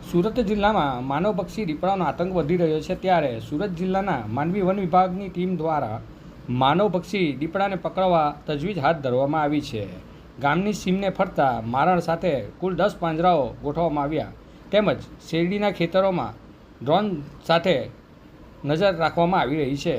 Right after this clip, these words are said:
ગત બે દિવસ પહેલા મોડી રાત્રે ઘરના વાડામાં વાસણ ધોઈ રહેલા પંચોતેર વર્ષીય વૃદ્ધ મહિલા ખાલપીબેન ચૌધરીને દીપડા દ્વારા હુમલો કરી, ત્યારબાદ દીપડાને વૃદ્ધને મહિલાના ગળાના ભાગે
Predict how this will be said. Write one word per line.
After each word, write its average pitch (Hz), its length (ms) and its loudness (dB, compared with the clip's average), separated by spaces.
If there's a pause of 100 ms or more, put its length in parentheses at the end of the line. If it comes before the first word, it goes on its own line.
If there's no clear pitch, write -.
ગત 156 240 -2
બે 208 160 -2
દિવસ 180 300 0
પહેલા 135 480 0
મોડી 151 300 0
રાત્રે 185 360 2
ઘરના 151 300 2
વાડામાં 151 520 0 (500)
વાસણ 147 420 0
ધોઈ 180 180 4
રહેલા 165 320 4
પંચોતેર 202 460 -6
વર્ષીય 170 400 -2
વૃદ્ધ 139 340 0 (220)
મહિલા 156 380 2
ખાલપીબેન 196 600 -4 (120)
ચૌધરીને 170 500 0 (1600)
દીપડા 202 300 4
દ્વારા 160 420 2
હુમલો 165 340 0
કરી, 196 380 -2 (500)
ત્યારબાદ 165 440 2 (140)
દીપડાને 147 560 0 (360)
વૃદ્ધને 170 420 0 (280)
મહિલાના 170 360 2
ગળાના 165 320 2
ભાગે 165 300 2